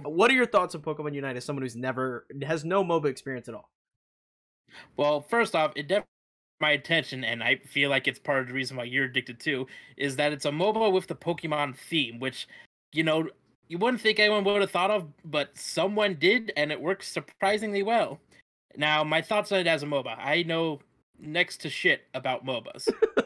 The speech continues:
Speaker 1: But I have to say, if I did know something about mobas, this one's really easy and accessible. Like, you can hop in, you go through s-, just a very, like, brief tutorial, and it's not hard to get the grasp of the game, really.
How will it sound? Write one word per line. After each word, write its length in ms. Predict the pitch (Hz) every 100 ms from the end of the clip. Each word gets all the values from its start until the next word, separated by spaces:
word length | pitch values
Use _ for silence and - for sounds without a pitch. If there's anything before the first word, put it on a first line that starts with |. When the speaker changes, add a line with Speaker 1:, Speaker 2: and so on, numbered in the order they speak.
| - - -
Speaker 1:
But 180 | 165 175
I 100 | 170
have 220 | 190 - -
to 100 | 165
say, 220 | 185 156
if 120 | 139
I 100 | 160
did 300 | 147 294 180
know 180 | 139 131
something 340 | - 131 -
about 260 | 120 123 110
mobas, 460 | 127 131 151 190 - _ _ _ _ _ _ 139
this 240 | 196 220
one's 240 | 226 185 151
really 240 | 190 180
easy 420 | 156 165 151 156
and 120 | 135
accessible. 640 | 127 - 135 - 117 110 120
Like, 340 | 123 117 - - _ _ _ _ -
you 180 | 151 202
can 160 | 196
hop 280 | 151 165 165
in, 240 | 165 170 160
you 240 | 156 151
go 220 | 143 147
through 220 | 147 143
s-, 240 | 135 - - -
just 220 | 135 143
a 40 | 131
very, 280 | 143 143
like, 200 | 127 123
brief 320 | 123 135 139 -
tutorial, 520 | 127 - 131 135 139
and 320 | 127 127 131 - _ _ _ _ _ _ _
it's 260 | 160 143 -
not 280 | 180 254 -
hard 260 | 175 170
to 60 | 131
get 200 | 165 -
the 80 | 135
grasp 400 | 127 147 147 135
of 120 | 123
the 60 | 117
game, 340 | 139 147 113
really. 380 | 117 117 123